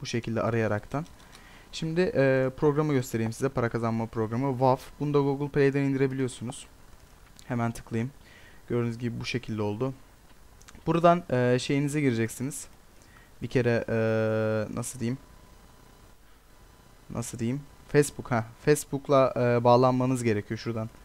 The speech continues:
settings bölümleri olması lazım herhalde. Evet.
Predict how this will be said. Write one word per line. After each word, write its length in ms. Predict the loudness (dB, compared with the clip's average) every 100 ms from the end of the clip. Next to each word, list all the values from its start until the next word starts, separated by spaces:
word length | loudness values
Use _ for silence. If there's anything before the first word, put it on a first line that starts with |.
| -20 -20 -18
settings 520 | -6 -4 -4 -6 -4
bölümleri 380 | -2 -2 -2 -2
olması 360 | -4 -6 -4 -2
lazım 240 | 0 0
herhalde. 400 | -2 -2 0 0
Evet. 240 | 2 2